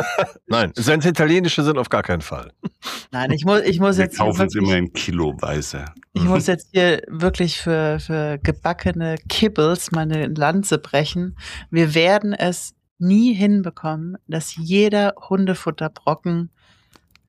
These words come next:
Speaker 2: die exakt gleiche Länge hat. Das werden wir beim Bulli nicht schaffen, das werden wir beim Pansenbrot nicht schaffen. Da gibt's immer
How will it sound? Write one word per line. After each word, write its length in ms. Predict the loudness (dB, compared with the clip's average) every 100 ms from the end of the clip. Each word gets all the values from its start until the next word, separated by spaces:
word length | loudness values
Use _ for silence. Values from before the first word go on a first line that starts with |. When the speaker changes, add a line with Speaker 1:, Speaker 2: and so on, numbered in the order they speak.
| -4
Speaker 2:
die 120 | -2
exakt 480 | -2 0 -2 -2 -2
gleiche 320 | 0 2 0
Länge 320 | -2 -2 -4
hat. 220 | -6 -12 -20 _ -14
Das 140 | -2
werden 220 | 0 2 0
wir 100 | 0
beim 260 | 0 0
Bulli 320 | 2 2 2
nicht 220 | 0 -2 0
schaffen, 320 | -2 -2 -8
das 100 | -8
werden 140 | -8
wir 100 | -8
beim 260 | -6 -6 -8 -4
Pansenbrot 800 | 0 2 2 0 -2 -4 -4 -4
nicht 200 | -6 -2
schaffen. 360 | -2 0 -2
Da 140 | -2 -4
gibt's 320 | -4 -6 -6 2
immer 440 | 4 4 2